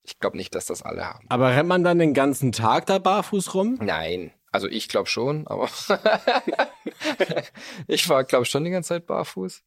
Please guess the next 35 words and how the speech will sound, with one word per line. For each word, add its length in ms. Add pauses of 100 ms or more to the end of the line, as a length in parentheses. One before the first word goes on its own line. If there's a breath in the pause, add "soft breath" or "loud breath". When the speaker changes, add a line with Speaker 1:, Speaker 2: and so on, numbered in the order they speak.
(100)
Speaker 1:
Aber 160
ich 140
glaub, 220
Amira 640
hatte, 420
doch, 200
Amira 400
hatte 180
irgendwelche 440
so, 260
so, 280
so 140
Adiletten 540
an. 220
Speaker 2:
Weil 200
ich 100
find's 240
manchmal 220
ganz 200
putzig, 420
wenn 100
man 160
da, 260
äh, 240
im 200
Catering-Bereich 800
steht 240
oder 240
halt 220
vor 240
den 200
Toren, 500
äh, 260
zum 180
Studio, 580